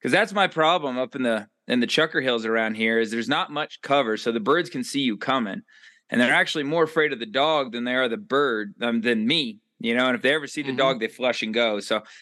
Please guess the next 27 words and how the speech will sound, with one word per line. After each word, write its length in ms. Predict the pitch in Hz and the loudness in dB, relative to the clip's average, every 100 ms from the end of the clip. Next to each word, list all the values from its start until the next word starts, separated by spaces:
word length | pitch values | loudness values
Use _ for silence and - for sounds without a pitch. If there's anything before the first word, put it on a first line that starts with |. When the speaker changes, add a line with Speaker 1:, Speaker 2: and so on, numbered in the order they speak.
| - | -2
Speaker 1:
and 120 | 120 | 2
a 20 | 123 | 4
lot 180 | 156 | 4
of 60 | 151 | 2
times 260 | 151 143 120 | 0 0 -2
my 140 | 127 | -2
dog 280 | 117 170 139 | 2 2 2
will 100 | 120 | -4
smell 360 | - 226 285 | -2 2 4
it 200 | 175 - - | 2 0 -2
and 140 | 143 | 0
then 100 | 156 | 2
they 120 | 151 | 0
start 280 | 135 160 120 | 0 -2 0
working 400 | 135 156 139 120 | 0 0 0 -2
in 320 | 147 196 107 - 98 - _ _ _ _ _ _ 123 | 0 0 -4 -8 -16 -18 _ _ _ _ _ _ -2
and 440 | 123 120 117 113 | 0 2 0 2
they'll 200 | 160 170 | 2 0
point, 420 | - 202 240 - _ _ _ _ _ _ _ | -4 -2 -2 -4 _ _ _ _ _ _ _
you 120 | 143 135 | 0 2
know, 260 | 117 127 | 2 0
from 320 | 127 123 113 - _ | 0 -2 -2 -6 _
fifty 280 | - 143 139 | -2 -2 0
yards 260 | 143 147 127 | 2 2 0
away 220 | 139 180 | 0 -2
sometimes, 460 | - 123 117 107 107 | -4 -8 -6 -8 -2
but 140 | 113 | -2